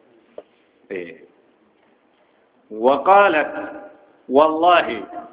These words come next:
suka ce, "Ai mu din nan la natiyanna nasa, falanusibanna min al-ganima." Suka ce, "Za mu bi mutanen a bayan su ne.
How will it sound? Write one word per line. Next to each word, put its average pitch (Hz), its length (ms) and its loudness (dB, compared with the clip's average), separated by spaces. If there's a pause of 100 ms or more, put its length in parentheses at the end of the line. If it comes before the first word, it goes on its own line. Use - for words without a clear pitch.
(260)
suka 214 260 2
ce, 190 100 2
"Ai 196 280 4
mu 226 200 -2
din 220 180 -4
nan 180 180 2
la 170 220 2
natiyanna 240 880 2
nasa, 220 720 -2 (240)
falanusibanna 190 1000 4
min 247 160 2
al-ganima." 220 680 0 (1080)
Suka 156 200 -6
ce, 151 120 0
"Za 165 160 4
mu 160 100 0
bi 139 100 0
mutanen 147 480 -2
a 120 40 -4
bayan 139 460 2
su 135 60 -8
ne. 95 160 -12